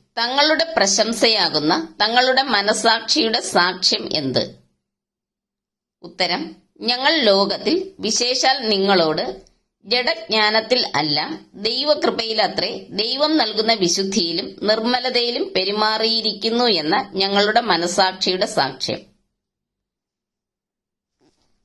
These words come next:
പതിനേഴാമത്തെ ചോദ്യം, എന്തല്ലാതെ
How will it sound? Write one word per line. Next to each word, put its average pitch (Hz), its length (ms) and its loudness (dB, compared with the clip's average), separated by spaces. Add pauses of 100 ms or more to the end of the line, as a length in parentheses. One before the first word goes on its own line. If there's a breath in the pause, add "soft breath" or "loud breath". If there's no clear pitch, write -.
പതിനേഴാമത്തെ 196 680 0
ചോദ്യം, 127 420 2 (520)
എന്തല്ലാതെ 220 800 0